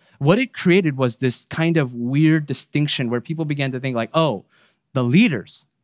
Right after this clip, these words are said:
they are naturally that way. They were born that way, not me.'"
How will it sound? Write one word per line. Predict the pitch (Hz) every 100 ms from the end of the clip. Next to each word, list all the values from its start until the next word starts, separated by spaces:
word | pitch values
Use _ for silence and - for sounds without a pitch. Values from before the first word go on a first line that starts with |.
| _ _ 127
they | 170
are | 196 135 107 -
naturally | 98 113 196 202 - 156 131 110 92 139
that | 113 101
way. | 98 90 - _ _
They | 151
were | 156
born | 123 107 202 226 214 165
that | 135 117
way, | 113 104 92 - _ _ _ _
not | - 110 117
me.'" | 101 104 87